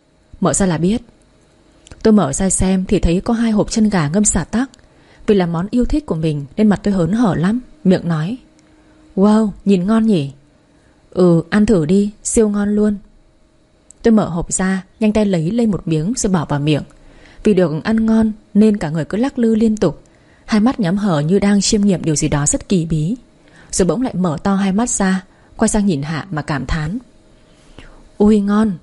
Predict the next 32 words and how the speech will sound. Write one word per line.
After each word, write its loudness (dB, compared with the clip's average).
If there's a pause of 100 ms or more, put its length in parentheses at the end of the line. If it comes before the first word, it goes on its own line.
(160)
ngon 4
mày 2
nha. 0 (800)
Tao 2
biết 0
ngay 0
mà, -6 (400)
thế 4
nào 2
mày -2
cũng -4
làm 2
ra -2
được 0
mấy 0
cái -2
biểu 2
cảm -6
đó -4
cho -2
mà 0
xem. -2 (680)
Cái 2
này 4
là -2
đồ 0
của -8
mẹ -2
tao 0
được -4
cho 0
đấy, -2